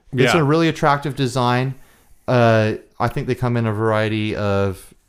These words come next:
Speaker 1: of different finishes, but this ones are, are silver. I'm on the website right now, locknob dot com, L O K N O B.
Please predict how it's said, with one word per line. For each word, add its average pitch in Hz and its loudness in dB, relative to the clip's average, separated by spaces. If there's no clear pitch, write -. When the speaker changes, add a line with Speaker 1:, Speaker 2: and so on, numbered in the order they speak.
Speaker 1:
of 101 -4
different - -8
finishes, 104 -6
but - -10
this 104 -6
ones 104 -6
are, 98 -2
are 95 -4
silver. 98 -2
I'm 127 -2
on 156 0
the 139 0
website 123 0
right 107 -2
now, 104 0
locknob 110 0
dot - -4
com, 101 -2
L 117 0
O 123 2
K 104 -2
N 107 -4
O 101 0
B. 90 -4